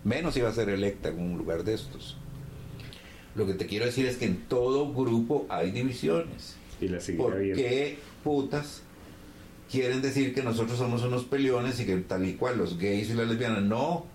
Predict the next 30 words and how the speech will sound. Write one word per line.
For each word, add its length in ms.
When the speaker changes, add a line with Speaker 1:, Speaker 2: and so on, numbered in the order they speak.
Speaker 1:
en 160
todo 320
grupo 320
humano, 480
vean 300
todos 160
los 80
partidos 400
políticos, 600
dentro 300
del 100
mismo 220
gobierno, 540
no 240
hay 140
ministros 420
que 120
se 100
salen 320
peleados 340
con 140
nosotros, 520
¿sí? 140
Y 120
aquí, 460
y 120
en 60
los 140
partidos, 800
¿m? 220